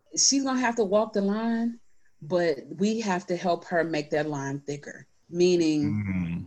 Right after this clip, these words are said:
Speaker 1: if, if she was to quote unquote stumble, we can't hang her out to dry. We have to support her. And so within that, that makes that line
Speaker 2: Mm-hmm.
Speaker 1: thicker. And so if she's trying to just walk this fine line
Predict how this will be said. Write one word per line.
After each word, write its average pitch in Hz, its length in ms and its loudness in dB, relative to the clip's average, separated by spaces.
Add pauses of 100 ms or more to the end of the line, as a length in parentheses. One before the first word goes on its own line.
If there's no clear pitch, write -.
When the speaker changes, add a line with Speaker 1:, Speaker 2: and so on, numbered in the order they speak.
(160)
Speaker 1:
if, 175 460 0
if 180 360 0
she 240 340 2
was 214 460 2
to 180 100 0
quote 196 300 -2
unquote 190 440 -2
stumble, 143 760 0 (140)
we 175 260 2
can't 254 360 -2
hang 202 240 2
her 185 140 4
out 160 220 -6
to 156 100 -4
dry. 151 460 -2
We 175 280 -2
have 165 240 -2
to 156 120 -6
support 147 520 -2
her. 143 320 -4 (500)
And 170 160 0
so 165 280 2
within 175 440 0
that, 185 400 0
that 170 260 2
makes 165 260 0
that 156 160 2
line 143 320 0
Speaker 2:
Mm-hmm. - 80 -12
Speaker 1:
thicker. 147 400 -6 (280)
And 165 140 -2
so 170 180 4
if 160 80 2
she's 247 260 0
trying 226 200 0
to 202 60 2
just 180 220 0
walk 185 240 -2
this 180 200 0
fine 170 320 -2
line 160 480 0